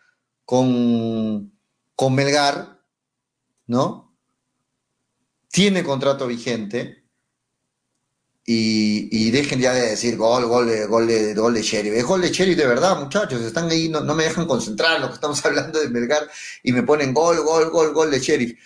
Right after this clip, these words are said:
Y sí, gol de Sheriff, minuto ochenta y nueve.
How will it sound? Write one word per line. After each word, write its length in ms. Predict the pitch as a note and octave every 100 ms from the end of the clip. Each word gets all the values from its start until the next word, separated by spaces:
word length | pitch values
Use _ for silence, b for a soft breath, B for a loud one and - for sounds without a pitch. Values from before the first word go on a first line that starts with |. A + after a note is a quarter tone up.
| b b b _ _ _ _
Y 100 | A#2+
sí, 380 | - C3+ G#2 - -
gol 360 | G#2+ G#3+ A3+
de 100 | D#3+
Sheriff, 540 | C#3+ A3 G#3+ G3+ G3+ - _
minuto 800 | B2+ C#3 D#3+ A#3 A#3 A3 G#3 - _ _ _ _ -
ochenta 680 | F#3 F#3 F3+ C#4+ C#4 A3 F3
y 140 | -
nueve. 880 | E3 A#3 D4 C4+ F3 B2 G2+ F#2+ -